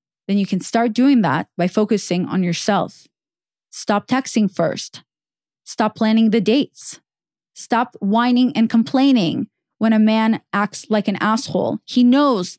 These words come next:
that he's done something wrong. Show him your actions with silence. Men don't listen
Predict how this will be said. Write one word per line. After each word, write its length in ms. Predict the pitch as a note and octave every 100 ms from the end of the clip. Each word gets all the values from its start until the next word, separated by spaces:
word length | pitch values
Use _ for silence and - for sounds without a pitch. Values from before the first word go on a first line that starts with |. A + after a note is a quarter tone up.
| -
that 60 |
he's 180 | G#3+ G#3+
done 160 | A3 G#3+
something 340 | G3+ G3 G3
wrong. 360 | G3+ F#3 - - _ _ _ _ _ _ _ _
Show 360 | - - A#3 C4
him 180 | C#4+
your 140 | D4 D#4
actions 840 | B3 C4 - G3 D3+ E3+ - - _ _ -
with 200 | G#3 -
silence. 760 | A3 G#3 F#3+ F#2+ - - - _ _ _ _ _ _ _ -
Men 340 | A3 A#3+ C#4+
don't 240 | D#4+ D#4 D4
listen 640 | D#4+ - G3 F#3+ G3+